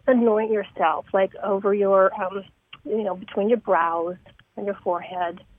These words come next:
um, over your heart, maybe on your wrist. And then just sit and breathe that in. And you don't have to make it a big deal. Like, you don't have to say, "Oh, I have to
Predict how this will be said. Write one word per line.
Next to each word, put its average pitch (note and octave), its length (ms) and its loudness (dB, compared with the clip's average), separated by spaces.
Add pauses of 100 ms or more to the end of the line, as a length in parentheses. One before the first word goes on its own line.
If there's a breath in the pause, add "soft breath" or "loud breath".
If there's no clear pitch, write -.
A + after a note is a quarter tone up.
(600)
um, F#3 340 -8
over G#3 200 -4
your B3 160 0
heart, E3+ 480 -6 (840)
maybe G3+ 240 -8
on G#3 280 -2
your G#3+ 200 2
wrist. F3 220 -6 (1300)
And A3+ 140 0
then A3+ 220 0
just C#4 180 0 (140)
sit D4 260 4
and A3+ 220 0
breathe A#3 500 0
that A3+ 300 4
in. G3+ 220 -4 (460 loud breath)
And A#3 160 2
you A#3+ 80 2
don't A#3 240 0
have A#3+ 280 2
to C#4 100 0
make A3 300 2
it A3+ 240 -2
a - 80 -2
big G#3 380 0
deal. G3 420 -4 (220)
Like, F#3 180 -4 (100)
you F#3+ 120 -6
don't F#3+ 160 -2
have G3+ 120 -10
to G#3 60 -6 (100)
say, G3 120 2
"Oh, F#3+ 60 2
I G3 100 -8
have - 160 -12
to - 100 -14